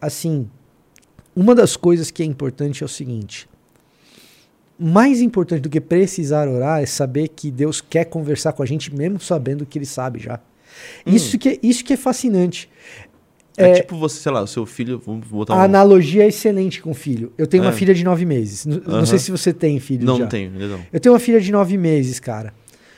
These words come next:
Speaker 1: É, tem uma série de coisas que eu já sei o que ela vai fazer, mas eu quero tá, eu quero tá ali com ela, entendeu?
Speaker 2: Uhum.
Speaker 1: Tem,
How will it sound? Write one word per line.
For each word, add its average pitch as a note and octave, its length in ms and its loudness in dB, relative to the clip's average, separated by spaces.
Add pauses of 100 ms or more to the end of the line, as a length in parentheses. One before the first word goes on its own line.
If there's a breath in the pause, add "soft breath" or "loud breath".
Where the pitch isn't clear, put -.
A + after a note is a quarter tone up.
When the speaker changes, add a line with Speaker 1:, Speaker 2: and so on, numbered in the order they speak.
(260 soft breath)
Speaker 1:
É, E3+ 640 2 (120)
tem A#3 120 0
uma D4 120 0
série F4+ 280 4
de A#3+ 100 0
coisas A#3+ 280 0
que - 80 -10
eu C#4+ 60 0
já F#4 120 0
sei A3 320 0
o G3 40 -4
que - 80 -4
ela D#3+ 100 0
vai D3 120 0
fazer, C#3+ 240 -2
mas C#3+ 80 -2
eu D3 60 0
quero F3 200 -4
tá, - 140 -10
eu F3+ 160 -2
quero G3 180 0
tá A#3+ 120 0
ali A3+ 100 0
com F#3+ 180 -6
ela, E3+ 220 -2
entendeu? B2+ 400 4
Speaker 2:
Uhum. B2 280 -6 (480 loud breath)
Speaker 1:
Tem, F#3 260 -2